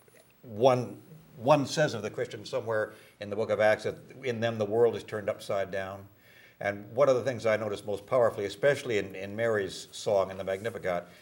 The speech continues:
is that, that the mighty are cast from their thrones and that the lowly are lifted up. And the sense that, that what happens in Jesus Christ,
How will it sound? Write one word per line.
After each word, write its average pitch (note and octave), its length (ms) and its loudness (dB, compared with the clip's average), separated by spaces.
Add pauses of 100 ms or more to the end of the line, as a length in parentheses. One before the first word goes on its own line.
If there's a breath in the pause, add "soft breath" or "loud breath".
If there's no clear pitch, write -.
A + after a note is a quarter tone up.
(160 loud breath)
is G2+ 160 -4
that, G2+ 240 -6
that G2+ 220 -6
the G2+ 140 -2 (180)
mighty A#2 300 6
are G#2 60 4
cast G#2+ 380 -2
from G2+ 140 -8
their G2 120 -2
thrones G2 440 -4
and F#2 100 -10
that F2 100 -8
the G2 60 -6
lowly G2+ 400 0
are F#2 140 2
lifted F2+ 360 -8
up. F#2+ 260 -4 (340 loud breath)
And A#2 260 -2 (880)
the C#3+ 80 -4
sense D#3+ 380 0
that, - 400 -8
that B2 320 0
what F3+ 160 8
happens D3+ 420 4
in A#2 140 -4
Jesus A2+ 340 -6
Christ, F#2+ 440 2